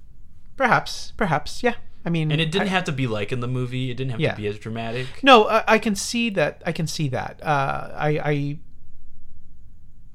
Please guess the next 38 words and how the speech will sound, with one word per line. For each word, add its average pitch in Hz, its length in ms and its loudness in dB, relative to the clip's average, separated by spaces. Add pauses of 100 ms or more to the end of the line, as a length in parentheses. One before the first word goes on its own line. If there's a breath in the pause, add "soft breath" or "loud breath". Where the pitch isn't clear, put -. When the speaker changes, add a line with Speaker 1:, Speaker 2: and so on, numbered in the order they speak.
(100)
Speaker 1:
I, 156 160 0 (720)
I, 156 80 4
I 156 60 6
know, 160 260 4
like, 151 240 2
uh, 160 180 -2
going 156 220 2
back 143 160 2
to 151 100 -6
how 147 120 0
we 147 100 0
were 143 120 2
saying 139 220 2
before, 135 600 0
had 147 300 -2
they 139 200 -2 (160)
translated 139 640 -2
it 139 80 -6
the 139 80 -8
same 139 300 -4
way 135 200 -2
into 135 160 -4
the 131 80 -4
movie, 135 360 0
it 135 100 -2
wouldn't 127 220 0
have - 200 -4
worked - 280 -6
as 131 180 -8
well. - 300 -8 (120)
Speaker 2:
No. 120 400 -2 (200)
Speaker 1:
Yeah, 139 280 -4 (140)
and 151 160 2
I, 143 140 0
but 147 220 2
I, 143 200 2
I, 147 480 2 (1600)
yeah. - 180 -10